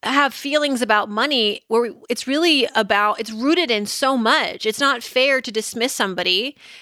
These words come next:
just because they're having knee-jerk reactions to a financial circumstance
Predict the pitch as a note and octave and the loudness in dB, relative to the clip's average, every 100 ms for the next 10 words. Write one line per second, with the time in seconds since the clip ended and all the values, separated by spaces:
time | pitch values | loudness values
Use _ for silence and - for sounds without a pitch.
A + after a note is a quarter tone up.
0 | - - C4 B3+ C4 - B3+ A3 G#3+ G#3 | -18 -2 0 0 -4 -2 2 4 2 0
1 | G#3+ A3+ B3 A3+ A3 G3+ G#3 _ _ _ | -4 -2 0 0 0 -2 -6 _ _ _
2 | _ _ _ - A3 B3+ C4 B3 A#3 A3 | _ _ _ -6 0 2 4 2 2 0
3 | G3+ G#3+ B3+ - A3 G3+ G#3 - G#3+ G3 | 2 0 -2 -6 -8 -8 -10 -4 0 0
4 | F#3+ G#3 G#3+ A3 A3 G#3+ - B3 B3 G#3 | 0 0 0 0 0 -2 0 0 0 -4
5 | - F#3+ F#3 F#3 G3+ | -2 0 0 -2 -8